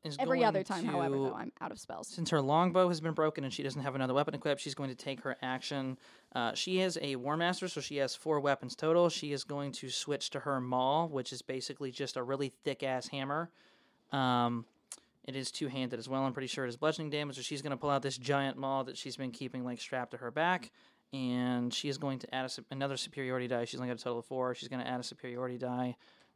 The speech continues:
Speaker 1: uh, when she hits this thing to one of the maneuvers that Eva has is that she can put things into a grapple. Um,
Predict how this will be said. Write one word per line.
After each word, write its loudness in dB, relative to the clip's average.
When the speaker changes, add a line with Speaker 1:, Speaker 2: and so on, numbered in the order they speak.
Speaker 1:
uh, -2
when -2
she -8
hits -6
this -8
thing -2
to 0
one 4
of 2
the 4
maneuvers 4
that -2
Eva 0
has 6
is -2
that -2
she -2
can -2
put -2
things -2
into -6
a -6
grapple. 2
Um, 2